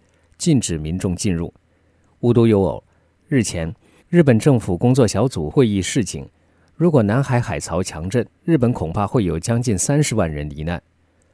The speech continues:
中共驻日本大使馆今天针对此事发布公告，提醒在日本的中国公民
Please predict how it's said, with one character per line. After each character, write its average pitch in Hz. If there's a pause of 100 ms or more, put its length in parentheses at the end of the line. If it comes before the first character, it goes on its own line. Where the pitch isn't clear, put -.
(160)
中 160
共 151
驻 143
日 151
本 87
大 110
使 117
馆 78
今 104
天 107
针 127
对 135
此 76
事 92
发 104
布 98
公 101
告， 107 (300)
提 -
醒 117
在 120
日 143
本 80
的 80
中 123
国 90
公 101
民 80